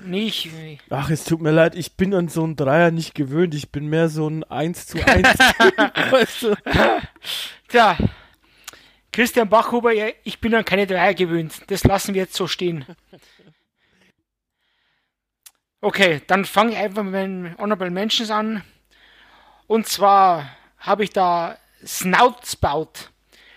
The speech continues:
Speaker 1: Das
Speaker 2: Mhm.
Speaker 1: war so eine Figur als Elefant und die fand ich irgendwie lustig, weil das Wasser verspritzte. Und die hatte ich auch. Also ich weiß nicht,
Speaker 2: Ja.
Speaker 1: ich, ich hab ja als Kind, wir hatten, wir hatten nichts, hatten wir, nichts hatten wir. Und, aber ich hatte sehr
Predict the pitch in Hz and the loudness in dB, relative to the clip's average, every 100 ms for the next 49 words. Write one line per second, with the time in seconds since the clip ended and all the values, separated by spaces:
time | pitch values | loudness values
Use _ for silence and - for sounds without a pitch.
0 | _ _ - 107 196 208 226 214 196 - | _ _ -6 -2 4 6 6 4 -2 0
1 | 214 202 202 - 247 285 311 190 226 233 | 0 2 -4 -2 2 2 2 0 2 2
2 | - 175 226 269 220 214 196 208 214 220 | 2 2 2 0 -4 -4 0 0 0 -6
3 | 202 202 247 - 202 208 196 202 202 208 | -6 -2 -4 -4 -2 -2 0 2 2 2
4 | 180 165 - 165 - - 143 _ _ _ | -2 -4 -6 -8 -10 -14 -16 _ _ _
5 | _ _ - - 190 185 233 202 170 143 | _ _ -16 -6 0 2 2 0 -4 -8
6 | 139 - _ _ _ _ 190 180 185 190 | -10 -16 _ _ _ _ -6 -2 2 4
7 | 233 226 - - _ _ _ _ _ 127 | 4 2 -6 -16 _ _ _ _ _ -4
8 | - - 214 - - - _ _ _ 220 | -4 -8 -12 -12 -16 -20 _ _ _ -10
9 | - 214 240 220 214 202 190 180 196 - | 0 2 4 4 4 2 -2 -6 -8 -2
10 | 233 262 - 185 180 202 190 165 185 175 | -2 -2 -6 -4 0 0 -2 -14 -10 0
11 | 180 - 226 285 - 240 240 220 208 196 | 0 2 2 2 2 0 0 -4 -2 -2
12 | 247 - - 208 - 220 202 _ _ - | 0 -2 -4 -10 -6 -8 -8 _ _ -20
13 | - - - - _ 208 202 208 214 208 | -20 -20 -20 -20 _ 2 2 0 -4 -2
14 | 208 233 226 180 - 240 262 220 | 2 2 0 -12 0 2 2 -4